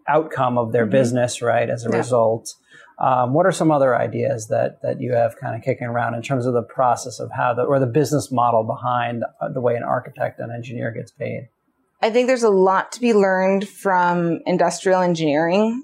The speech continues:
Speaker 2: um, and to be able to apply those principles to architecture. If you can design something for a client in such a way that they didn't even know they were missing it, but you can streamline their business to run much more efficiently, you should get a stake of that.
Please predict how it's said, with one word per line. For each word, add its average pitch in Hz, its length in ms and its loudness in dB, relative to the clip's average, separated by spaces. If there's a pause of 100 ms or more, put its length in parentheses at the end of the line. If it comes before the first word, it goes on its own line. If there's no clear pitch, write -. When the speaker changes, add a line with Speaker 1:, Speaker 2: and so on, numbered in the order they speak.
(120)
Speaker 2:
um, 165 400 2 (140)
and 180 100 2
to - 60 -8
be 185 80 4
able 180 180 0
to 180 60 2
apply 180 460 0
those 175 200 2
principles 185 520 0
to - 100 -2
architecture. 208 680 2
If 151 260 0
you 202 140 0
can 220 260 2
design 180 720 2
something 180 380 -2
for 180 160 0
a 170 80 -4
client 175 500 0
in 170 140 -2
such 185 220 0
a 202 40 4
way 190 180 4
that 170 180 0
they 190 160 4
didn't 214 160 2
even 185 240 2
know 185 200 4
they 175 140 2
were 156 140 2
missing 170 480 0
it, 135 260 0 (260)
but 185 120 2
you 196 120 2
can 196 140 0
streamline 196 640 2
their 175 120 6
business 175 420 0
to 185 80 0
run 175 240 2
much 175 200 0
more 175 160 4
efficiently, 202 800 0 (1160)
you 202 120 2
should 202 180 0
get 208 120 4
a 202 40 -4
stake 185 280 2
of - 120 -6
that. 73 200 0